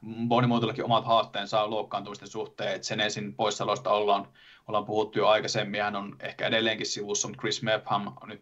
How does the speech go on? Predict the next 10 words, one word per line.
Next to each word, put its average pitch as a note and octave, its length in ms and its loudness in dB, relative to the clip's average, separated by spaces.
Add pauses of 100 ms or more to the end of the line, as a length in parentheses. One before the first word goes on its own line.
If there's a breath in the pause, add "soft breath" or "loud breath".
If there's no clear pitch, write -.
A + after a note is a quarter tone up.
puuttu G#2 300 -4
tuosta G#2 280 0
viikko-, G2+ 400 0
viikkomatsista, G#2+ 920 0 (360 loud breath)
että - 280 -8
pientä A2 460 2
heikennystä A2 680 -4
siihen, G#2+ 360 -8
siihenkin G#2 480 -6
tulee, G2+ 440 4